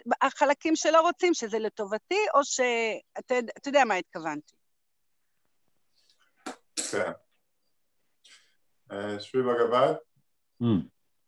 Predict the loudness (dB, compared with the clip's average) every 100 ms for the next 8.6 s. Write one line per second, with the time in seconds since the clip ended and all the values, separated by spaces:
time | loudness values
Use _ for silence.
0 | _ _ _ _ _ _ _ _ _ _
1 | _ _ -18 -18 _ _ -12 -8 -8 -6
2 | -8 -8 -12 _ -8 -4 -2 -4 -14 _
3 | -10 -4 -2 -2 -2 -4 -4 -6 -2 -2
4 | -4 -12 _ _ _ _ _ -20 _ _
5 | _ -14 -14 -14 -8 -4 -2 -4 -12 -16
6 | -14 -14 _ _ _ _ _ _ _ -20
7 | -6 -2 -2 -2 0 0 0 -4 -10 0
8 | 4 4 2 -6 -4 -4